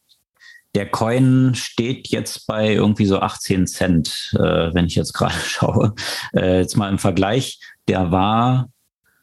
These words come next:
wo stand der noch zum Höchststand, äh, im vergangenen Jahr? Ich glaube, wo haben wir's hier?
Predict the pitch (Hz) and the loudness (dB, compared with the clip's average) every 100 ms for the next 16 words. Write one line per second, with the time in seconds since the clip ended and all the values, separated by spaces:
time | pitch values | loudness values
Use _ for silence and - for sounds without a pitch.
0 | _ _ 98 98 - 101 104 113 104 107 | _ _ -2 0 -2 -2 0 2 2 2
1 | 110 - - - 104 98 92 107 117 - | 0 -8 -12 -4 0 2 2 0 0 -4
2 | - 107 113 127 - - - 104 101 101 | -4 0 0 0 -6 -6 -2 0 2 2
3 | 95 - 95 92 104 117 107 101 107 110 | 0 0 -2 0 2 4 4 2 2 0
4 | 110 - 92 - - - 85 92 101 110 | 0 -2 -4 -6 -8 -2 0 2 2 2
5 | 110 110 117 107 92 95 107 107 - 107 | 2 4 2 2 2 2 2 0 0 2
6 | 107 107 | 2 0